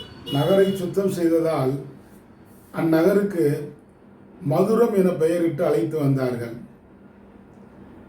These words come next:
வருடங்கள் செல்ல செல்ல மதுரம் என்ற ஊர் மருவி மதுரை என்று அழைக்கப்பட்டு வரு-, அழைக்கப்பட்டு வந்தது. நகரை காக்க எல்லா தெய்வங்களும்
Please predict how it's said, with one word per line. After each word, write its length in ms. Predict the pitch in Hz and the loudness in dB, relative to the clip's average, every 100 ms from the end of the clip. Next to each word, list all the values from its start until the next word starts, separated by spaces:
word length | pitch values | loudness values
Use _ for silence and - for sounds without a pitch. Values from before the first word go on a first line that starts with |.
| - | -8
வருடங்கள் 540 | 147 214 233 240 214 202 | 0 2 4 2 2 0
செல்ல 300 | 185 185 190 | 2 4 2
செல்ல 580 | 180 170 175 147 139 143 - - - - - | 0 0 0 0 -2 -4 -10 -20 -20 -20 -10
மதுரம் 520 | 143 160 190 208 220 | -4 0 2 2 2
என்ற 360 | 190 170 165 147 | 2 2 2 2
ஊர் 380 | 165 160 143 - | 2 2 0 -2
மருவி 640 | 135 147 170 156 123 127 - - - - - - | -2 0 0 0 -2 -4 -10 -18 -20 -20 -16 -4
மதுரை 580 | 143 185 220 214 220 | 0 2 4 6 6
என்று 600 | 180 165 147 151 131 131 - - - - - - - - | 2 -2 -2 -2 -2 -4 -10 -20 -20 -20 -20 -20 -20 -6
அழைக்கப்பட்டு 640 | 160 170 170 139 143 156 | -2 0 2 2 2 2
வரு-, 340 | 139 - - - | 0 -2 -8 -6
அழைக்கப்பட்டு 540 | 156 165 143 139 143 | -4 -2 0 0 0
வந்தது. 380 | 131 123 120 113 - - - - - - - - - - - - - - 143 | 0 0 -4 -6 -12 -18 -20 -20 -20 -20 -20 -20 -20 -20 -20 -20 -20 -4 2
நகரை 400 | 151 190 226 190 | 4 4 2 2
காக்க 640 | 190 185 185 160 143 - - - - - - - - | 0 0 0 0 0 -4 -12 -20 -20 -20 -20 -20 -4
எல்லா 400 | 143 185 226 220 | 0 2 4 2
தெய்வங்களும் 880 | 190 196 226 226 202 202 170 135 | 4 2 2 -2 -2 0 0 -2